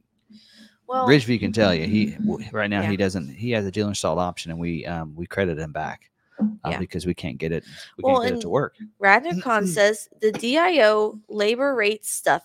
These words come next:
Speaker 1: has caused over half of the dealers in my state to drop out of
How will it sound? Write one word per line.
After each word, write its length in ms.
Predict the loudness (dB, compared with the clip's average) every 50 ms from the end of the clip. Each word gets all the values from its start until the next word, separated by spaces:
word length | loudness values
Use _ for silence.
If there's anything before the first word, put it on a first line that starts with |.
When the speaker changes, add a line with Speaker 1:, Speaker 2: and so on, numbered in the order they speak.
| _ _ -8
Speaker 1:
has 220 | -6 -6 -6 -6
caused 420 | -8 -4 0 2 4 4 2 2 0
over 260 | 0 0 2 0 -2
half 480 | -2 -4 -2 2 2 2 2 0 -2 0
of 140 | 0 0 0
the 100 | -4 -6
dealers 380 | -2 0 2 2 2 2 0 -4
in 80 | -8
my 140 | -8 -6 -6
state 400 | -8 -8 -6 -4 -4 -4 -4 -6
to 120 | -8 -10 -6
drop 360 | 0 4 6 6 6 4 _ -4
out 220 | -2 -2 0 0 0
of 160 | 0 0 -2